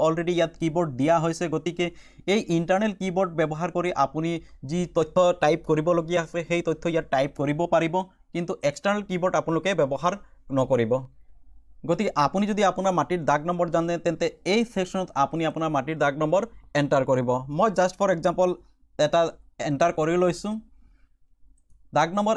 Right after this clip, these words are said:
এণ্টাৰ কৰাৰ পিছত আপুনি এই কেপচা টাইপ হিয়াৰ ছেকশ্যনত এই বক্সত দিয়া কেপচা কেইটা একজেক্টলি এণ্টাৰ কৰিব। যিহেতু এই কেপচা কেইটা সকলোৰে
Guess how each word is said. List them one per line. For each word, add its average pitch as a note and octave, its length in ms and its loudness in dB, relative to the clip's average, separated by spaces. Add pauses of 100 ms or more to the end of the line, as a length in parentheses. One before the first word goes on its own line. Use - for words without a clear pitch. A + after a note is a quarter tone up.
(120)
এণ্টাৰ F#3 280 0
কৰাৰ G3 180 2
পিছত F3+ 200 -8 (140)
আপুনি F#3 220 -6 (240)
এই G#3 80 0 (300)
কেপচা G3+ 360 0 (120)
টাইপ E3+ 240 2
হিয়াৰ F#3 200 0
ছেকশ্যনত F3+ 380 -2 (320)
এই G#3+ 80 0 (540)
বক্সত E3 320 2 (100)
দিয়া F#3 120 2 (200)
কেপচা D3+ 360 0 (320)
কেইটা F3+ 200 2 (200)
একজেক্টলি F3 560 -2 (120)
এণ্টাৰ C#3+ 280 2
কৰিব। B2 220 0 (640)
যিহেতু F3+ 320 -2 (160)
এই F#3 120 2
কেপচা E3+ 300 0
কেইটা F3+ 240 -4
সকলোৰে F3+ 400 2